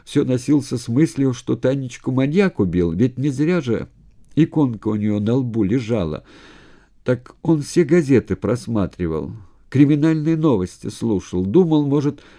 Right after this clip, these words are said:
этот маньяк ещё раз проявится. Тогда Миша пошёл бы к тому следователю, который то новое дело вести будет,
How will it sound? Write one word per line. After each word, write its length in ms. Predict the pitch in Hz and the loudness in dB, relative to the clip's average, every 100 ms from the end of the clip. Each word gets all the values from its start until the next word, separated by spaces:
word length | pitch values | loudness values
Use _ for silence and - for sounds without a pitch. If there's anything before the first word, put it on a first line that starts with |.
| - | -2
этот 280 | - 147 - | 0 0 -2
маньяк 460 | 139 131 156 - | -2 2 0 0
ещё 340 | 147 147 - 196 | -4 -2 0 2
раз 220 | 123 - | 2 -2
проявится. 840 | - 143 127 95 80 69 - - - - | -2 0 2 0 -2 -8 -10 -12 -12 -6
Тогда 280 | 127 139 160 | -2 0 0
Миша 320 | 135 147 123 | 0 -4 -6
пошёл 340 | - 123 135 135 | -6 -6 -4 -2
бы 160 | 127 | -2
к 80 | 120 | -2
тому 260 | 139 123 131 | -2 0 -2
следователю, 760 | - 139 190 160 110 - - | 0 2 4 2 -2 -4 -8
который 400 | 90 90 104 101 | -6 -2 0 0
то 360 | 98 156 160 - - - | 0 4 4 2 -8 -10
новое 460 | 113 127 156 123 113 | 0 4 6 6 4
дело 260 | 101 151 | 4 2
вести 440 | 120 107 107 - 214 | 2 0 -4 -2 0
будет, 360 | 151 110 92 | 2 2 0